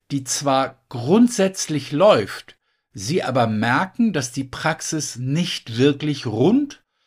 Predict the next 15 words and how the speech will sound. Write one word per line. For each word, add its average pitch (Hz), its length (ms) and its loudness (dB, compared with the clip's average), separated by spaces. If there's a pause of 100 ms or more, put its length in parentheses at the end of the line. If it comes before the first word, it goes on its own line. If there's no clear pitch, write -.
(240)
und 135 240 0
bei 117 320 -2
weitem 156 640 0
nicht 139 320 0
im 151 140 -4
Optimum 120 640 -4
läuft. - 520 -20 (920)
Die 139 80 0
Praxisinhaber 180 960 0
erkennen 208 600 -4
oftmals 190 720 -2
in 143 120 -2
den 139 180 0
Podcast-Folgen 131 1120 -4 (300)
ihre - 320 -2